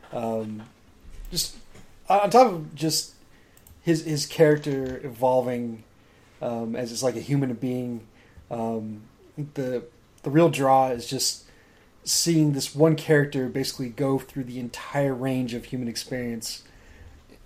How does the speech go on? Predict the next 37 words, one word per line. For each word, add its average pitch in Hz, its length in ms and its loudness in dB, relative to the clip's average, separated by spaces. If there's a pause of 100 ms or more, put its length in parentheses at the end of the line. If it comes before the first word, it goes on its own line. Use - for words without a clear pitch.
(240)
like, 131 180 -4 (320)
just - 260 0
through 175 100 0
the 143 100 2
lens 131 480 0
of 120 140 -6 (140)
this 135 160 -8
very 170 320 0
narrow 151 300 -2
lens, 127 640 -8 (460)
and, 135 220 -4
and 147 180 -6
this 120 140 -6
one 156 280 6
day 143 260 8
in 131 100 0
this 123 140 0
small 131 280 -4
town, 120 500 -10 (580)
um, 113 520 -4 (540)
and, 120 540 0 (440)
you 139 80 -4
know, 123 200 -4 (340)
he, 190 260 -6
he's 160 200 -2
just, 160 200 0
like, 147 300 -2 (260)
he's, 156 320 -4
he 190 140 -10
starts - 260 4
off, 233 120 6
he's, 160 340 -4 (280)
he's - 120 -8
kind 392 180 12
of 294 60 4
a - 20 2
s-, - 320 0